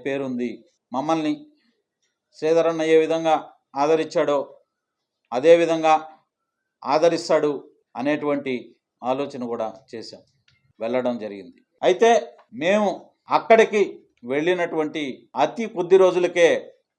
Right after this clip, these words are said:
ఆదాల ప్రభాకర్ రెడ్డి గారుకి ఉన్నటువంటి పెద్ద మనిషి అనే పేరు కొంచెం శ్రీధరన్న కోసం నిలబడ్డాం. కానీ అవసరమైతే మేయర్ పదవిని వదులుకోవడానికి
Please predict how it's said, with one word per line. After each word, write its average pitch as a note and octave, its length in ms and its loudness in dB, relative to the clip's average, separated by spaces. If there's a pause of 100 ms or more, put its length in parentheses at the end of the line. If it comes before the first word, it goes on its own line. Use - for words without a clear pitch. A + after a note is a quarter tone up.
(120)
ఆదాల E3+ 300 6
ప్రభాకర్ D#3 380 4
రెడ్డి D3 200 -4
గారుకి - 1200 -6 (100)
ఉన్నటువంటి B2 560 -6 (1120)
పెద్ద C3+ 180 -2 (120)
మనిషి D#3+ 320 -4
అనే D3 140 -2 (120)
పేరు C3+ 260 -4 (580)
కొంచెం F3+ 280 0 (880)
శ్రీధరన్న F#3+ 420 12 (100)
కోసం F3+ 240 10 (760)
నిలబడ్డాం. E3+ 460 12 (100)
కానీ D#3 220 6 (1040)
అవసరమైతే G#3 680 12 (800)
మేయర్ F3+ 280 8 (100)
పదవిని E3 380 8
వదులుకోవడానికి D#3 760 8